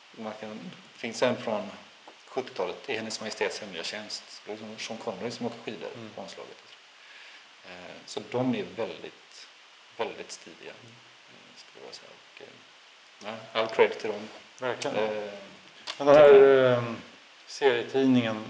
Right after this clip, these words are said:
Speaker 2: det, stämmer det att du, att du nu har lyckats ha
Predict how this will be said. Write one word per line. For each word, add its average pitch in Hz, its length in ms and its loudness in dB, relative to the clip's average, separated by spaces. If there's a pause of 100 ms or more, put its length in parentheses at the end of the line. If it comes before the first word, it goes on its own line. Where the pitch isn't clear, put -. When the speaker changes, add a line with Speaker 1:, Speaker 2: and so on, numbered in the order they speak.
Speaker 2:
det, 143 320 8 (400)
stämmer 165 320 -2
det 147 120 12
att 127 140 2
du, 131 200 2
att 123 160 0
du 135 80 2
nu 127 220 6
har 117 100 4
lyckats - 760 -6
ha 117 340 2